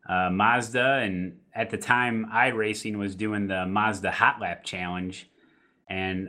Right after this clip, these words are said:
I qualified in the Mazda for, like, the final race, and whoever won that race on iRacing was gonna be sent to,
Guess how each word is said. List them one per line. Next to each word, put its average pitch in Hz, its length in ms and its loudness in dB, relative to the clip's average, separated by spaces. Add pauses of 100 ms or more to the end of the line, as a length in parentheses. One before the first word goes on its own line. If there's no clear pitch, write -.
I 98 300 -2
qualified 104 1600 0 (440)
in 104 280 -2
the 95 100 -2
Mazda 95 920 0
for, 95 640 -4
like, 90 360 -2
the 87 100 -2
final 104 720 0
race, 95 580 0
and 90 200 -2
whoever 104 400 2
won 101 320 2
that 95 200 0
race 101 320 0
on 92 120 2
iRacing 101 640 0
was 87 360 -4
gonna 98 200 -2
be 90 160 -2
sent - 560 -2
to, 95 600 -2